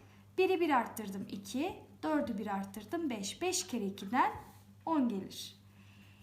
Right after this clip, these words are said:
Eğer X ve Y aynı ise o zaman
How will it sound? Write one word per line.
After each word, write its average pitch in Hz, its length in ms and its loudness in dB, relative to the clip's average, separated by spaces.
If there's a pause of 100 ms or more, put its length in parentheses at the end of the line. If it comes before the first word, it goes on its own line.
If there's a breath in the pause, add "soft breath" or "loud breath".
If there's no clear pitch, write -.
(300 loud breath)
Eğer 381 400 4 (100)
X 403 380 0
ve 285 100 2
Y 208 540 -4
aynı 415 380 4
ise 240 580 -2 (1300 loud breath)
o 381 100 4
zaman 381 360 6